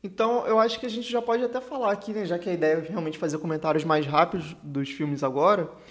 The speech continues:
né, meio que já dizer que janeiro começou bem, né? Os filmes de herói esse ano já começaram com um baita de um filme que foi esse Homem-Aranha no Aranhaverso.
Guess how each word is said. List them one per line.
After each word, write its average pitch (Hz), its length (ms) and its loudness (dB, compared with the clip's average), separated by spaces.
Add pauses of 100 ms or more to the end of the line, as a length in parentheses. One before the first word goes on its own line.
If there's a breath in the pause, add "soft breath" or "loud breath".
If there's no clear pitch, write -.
(360 loud breath)
né, 180 160 4
meio 202 240 2
que 269 80 -4
já 262 180 6
dizer 240 340 0
que 285 340 0
janeiro 254 460 4
começou 247 440 0
bem, 220 340 0
né? 214 160 -2
Os 180 140 -2
filmes 214 220 0
de 220 60 6
herói 170 260 6
esse 175 260 -2
ano 202 220 0
já 226 100 0
começaram 220 500 -2
com 220 140 -10
um 247 140 -4
baita 196 420 2
de 214 80 -6
um 233 80 -6
filme 196 320 -6
que 196 100 -12
foi 202 220 -2
esse 202 180 -6
Homem-Aranha 202 380 0
no 202 60 0
Aranhaverso. 190 720 -2